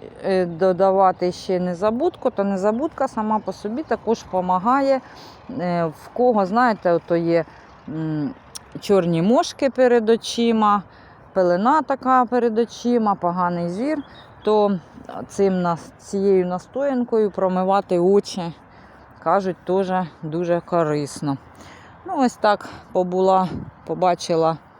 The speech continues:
<clears throat> грушу дичку. Ну і узвар. Узвар з грушок також дуже-дуже корисний. Недарма наші пращури полюбляли узвар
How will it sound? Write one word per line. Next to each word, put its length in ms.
<clears throat> 680
грушу 460
дичку. 560
Ну 280
і 140
узвар. 720
Узвар 540
з 120
грушок 640
також 640
дуже-дуже 1120
корисний. 680
Недарма 640
наші 360
пращури 840
полюбляли 800
узвар 640